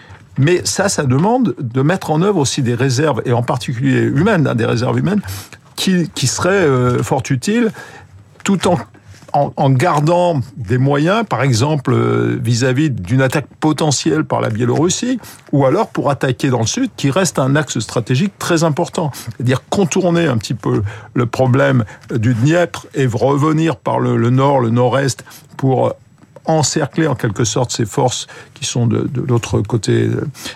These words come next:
de, de l'Ukra-, de, de, du Dniepr aujourd'hui et se rapprocher de Melitopol et donc de la Crimée,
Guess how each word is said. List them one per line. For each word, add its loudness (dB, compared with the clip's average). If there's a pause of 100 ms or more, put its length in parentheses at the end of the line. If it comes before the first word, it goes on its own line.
(120)
de, -2
de 0
l'Ukra-, -2
de, 2
de, -2
du 0
Dniepr 2
aujourd'hui 0
et -2
se -2
rapprocher 0
de 0
Melitopol 0
et 2
donc 2
de 2
la 0
Crimée, -2